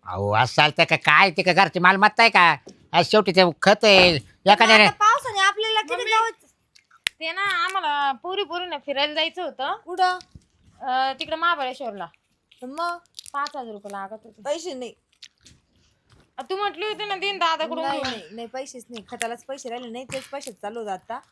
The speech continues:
Speaker 2: पैसे नाही वय घरात नाही.
Speaker 3: अगं, तूच म्हणे दादाला
Speaker 2: पैसे
Speaker 3: सांगत
Speaker 2: नाहीये.
Speaker 3: होती.
Speaker 2: मराठी कळतं का पैसे नाही म्हटल्यावर? नाहीची भाषा समजत नाही का एका शब्दामध्ये?
Speaker 1: शंभर खांड असेल तर ते जाऊ दे.
Speaker 2: काय?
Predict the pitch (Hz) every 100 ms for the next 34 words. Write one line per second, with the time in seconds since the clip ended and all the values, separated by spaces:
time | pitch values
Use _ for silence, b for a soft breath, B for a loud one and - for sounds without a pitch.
0 | _ _ - 277 277 254 254 247 202 220
1 | 233 - _ _ _ _ _ _ _ _
2 | _ - 262 262 349 370 370 302 269 269
3 | 277 381 330 392 285 403 427 427 392 -
4 | _ _ _ 285 359 415 392 415 466 466
5 | 466 523 466 453 453 370 392 415 480 -
6 | _ _ _ _ _ _ _ _ _ _
7 | _ 302 415 440 508 440 427 480 440 480
8 | 508 480 453 494 392 392 415 453 571 -
9 | - 196 190 185 180 190 196 170 196 185
10 | 196 185 _ _ _ _ _ _ _ _
11 | - 359